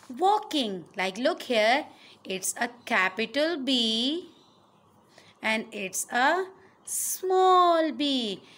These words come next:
And capital B and small b is like walking. They are walking. कैपिटल बी और स्मॉल बी जो है, वो तो वॉकिंग कर रहे हैं।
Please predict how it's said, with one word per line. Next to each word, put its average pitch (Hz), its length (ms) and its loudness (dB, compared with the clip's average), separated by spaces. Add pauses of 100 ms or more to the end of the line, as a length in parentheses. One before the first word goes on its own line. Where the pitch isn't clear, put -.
(120)
And 185 260 -8
capital 220 540 -8
B 196 320 -8
and 233 260 -4
small 165 520 -6
b 233 500 -6
is 330 220 -8 (280)
like 190 600 -4 (380)
walking. 330 1000 0 (480)
They 170 260 -10
are 240 300 0 (320)
walking. 320 680 -2 (400)
कैपिटल 233 400 -8
बी 240 140 -8
और 190 140 -4
स्मॉल 190 340 -6
बी 233 140 -8
जो 277 120 -4
है, 339 140 -2
वो 220 180 -4
तो 269 180 -4
वॉकिंग 294 560 0
कर 311 240 4
रहे 247 260 2
हैं। 233 200 -2